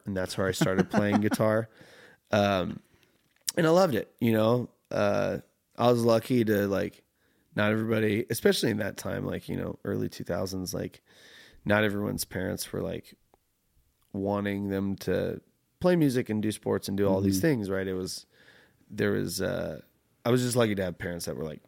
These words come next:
Speaker 1: cool with that and, like, let me be in bands and
Speaker 2: Support of whatever it was that you wanted to do.
Speaker 1: Yeah,
Speaker 2: That's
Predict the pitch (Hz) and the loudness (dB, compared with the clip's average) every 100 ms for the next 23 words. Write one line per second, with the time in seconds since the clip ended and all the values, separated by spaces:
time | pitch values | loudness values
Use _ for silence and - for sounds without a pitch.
0 | _ - - 98 92 - 90 90 - - | _ -12 -2 0 0 -2 -2 -2 -6 -12
1 | 78 - 87 98 98 101 95 92 90 87 | -12 -10 -8 -6 -4 -4 -2 -4 -4 -4
2 | 87 90 87 - - 117 104 95 95 95 | -4 -4 -4 -4 -2 0 0 0 -2 0
3 | 95 95 92 117 82 87 87 90 - 85 | 0 -2 -2 -4 -2 -4 -4 -6 -4 -2
4 | 85 87 90 87 254 254 160 120 | -2 -4 -2 4 6 6 6 4